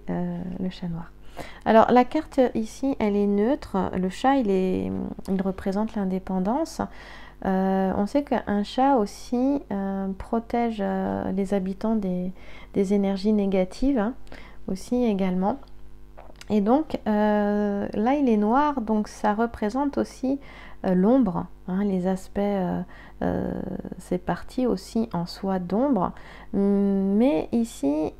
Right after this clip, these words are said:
ça nous parle plutôt de ce qu'il y a à l'extérieur, hein.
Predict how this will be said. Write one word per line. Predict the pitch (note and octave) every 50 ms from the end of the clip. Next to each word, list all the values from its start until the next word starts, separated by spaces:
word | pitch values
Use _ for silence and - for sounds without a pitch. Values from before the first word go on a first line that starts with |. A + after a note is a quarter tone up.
| - - - - -
ça | - - - G#3
nous | G3+ G#3+ A3
parle | - A#3 A3 G#3+
plutôt | - - - G#3+ - - - B3 B3 B3+ B3+ B3+ C4 C4 B3+
de | A3+ G#3 G3+ G#3
ce | - -
qu'il | - - G#3
y | G#3
a | G#3+ -
à | - G3+ G3
l'extérieur, | G#3 A3+ A3+ A3+ - - - - G#3+ G3+ G#3 G#3 F#3+ F#3 F3 E3 F3+ - - - - - - - - - - -
hein. | F#3 F3+ F3+ G#3+